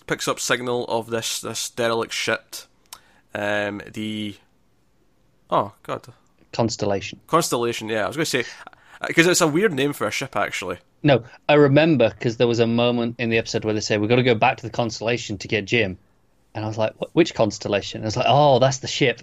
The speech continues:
Speaker 1: Yeah, that's the ship. And so, so they eventually find this, this, this other starship, which, by the way, is, I think it's also the first time we've seen another starship that's similar to the Enterprise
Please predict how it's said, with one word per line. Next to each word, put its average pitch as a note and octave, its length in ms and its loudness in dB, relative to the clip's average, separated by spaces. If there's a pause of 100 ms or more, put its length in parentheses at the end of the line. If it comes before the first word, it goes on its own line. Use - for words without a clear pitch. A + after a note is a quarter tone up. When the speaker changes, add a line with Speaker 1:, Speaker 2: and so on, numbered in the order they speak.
Speaker 1:
Yeah, A#2+ 240 0
that's A#2 140 -4
the - 60 -12
ship. - 400 -10 (500)
And A#2+ 640 0 (260)
so, D3 220 0
so - 120 -4
they D3 100 0
eventually E3 340 0
find C3+ 400 -2
this, A2+ 240 -2
this, - 320 -6
this A2 220 -10
other A2+ 120 0
starship, A#2+ 540 -2
which, D#3 160 -4
by C4+ 140 4
the C4 60 6
way, E3+ 100 2
is, A#2 160 -4
I B2+ 40 -2
think F3 160 -6
it's A3+ 80 -6
also A3 200 0
the D3 60 -4
first - 280 -4
time B2+ 160 -2
we've A#2+ 100 -6
seen A#2 140 -2
another A2+ 240 0
starship A#2 540 -2
that's - 280 -4
similar B2 340 2
to - 120 -10
the A2 80 2
Enterprise F#2 720 -2